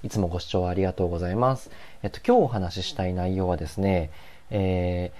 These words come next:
ー、生きる意味を考えたら、えー、負けだっていう、<laughs> えー、お話をしようと思います。えー、まあ、非常にシンプルで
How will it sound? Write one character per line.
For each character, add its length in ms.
ー、 120
生 40
き 220
る 260
意 120
味 280
を 220
考 440
え 160
た 140
ら、 320
え 160
ー、 100
負 120
け 120
だ 100
っ 60
て 180
い 120
う、 20
<laughs> 680
え 160
ー、 20
お 40
話 340
を 80
し 60
よ 80
う 40
と 60
思 120
い 20
ま 180
す。 160
え 80
ー、 40
ま 100
あ、 40
非 120
常 120
に 60
シ 120
ン 120
プ 100
ル 100
で 360